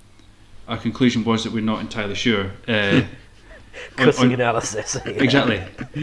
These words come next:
Speaker 1: Like I said, ten minutes of the best stuff you'll never hear. Um, like I said, the game on paper, if you, if you rewatch it, um, it's not a game that we should lose. Um,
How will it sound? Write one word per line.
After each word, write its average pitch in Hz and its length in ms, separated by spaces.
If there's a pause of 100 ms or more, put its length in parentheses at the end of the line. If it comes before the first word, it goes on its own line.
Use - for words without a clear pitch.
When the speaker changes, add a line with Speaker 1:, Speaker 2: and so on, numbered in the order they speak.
(120)
Speaker 1:
Like 117 160
I 117 40
said, 113 280
ten 120 160
minutes 117 220
of 107 80
the 110 80
best 117 240
stuff 110 160
you'll 107 100
never 107 140
hear. 101 280
Um, 113 360 (1300)
like 135 140
I - 20
said, 123 180
the 131 60
game 147 160
on 135 140
paper, 120 200
if 110 120
you, 120 100
if 120 140
you 120 180
rewatch 113 240
it, 110 180
um, 104 400 (1500)
it's - 160
not 123 180
a - 20
game 110 200
that 110 100
we 110 80
should 113 240
lose. - 440 (220)
Um, 104 480